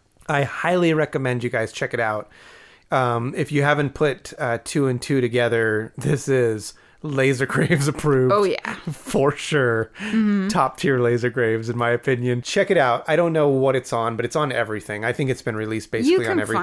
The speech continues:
Speaker 1: everything.
Speaker 2: it.
Speaker 1: Yeah, it's huge cult following. Um, y-, you can find it. Check it out. Recommend it to your friends. You should also recommend us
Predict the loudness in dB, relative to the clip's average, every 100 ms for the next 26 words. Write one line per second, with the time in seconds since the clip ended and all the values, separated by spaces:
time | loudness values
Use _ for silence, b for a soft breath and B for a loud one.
0 | -2 -2 -2 -4 -8 -4 -2 0 -2 -4
1 | -12 -8 -2 -2 0 -2 -2 -2 0 0
2 | -2 -6 -6 -4 -2 -2 -6 -10 _ _
3 | _ -8 -2 0 -2 -4 -6 -6 -8 -10
4 | B B B B B _ -4 0 2 4
5 | 2 0 -8 _ -2 0 -2 -2 -2 -2
6 | 0 0 0 -4 -6 -4 -2 0 -2 0
7 | 0 0 -2 -2 -2 -4 -6 -10 _ -2
8 | -2 -4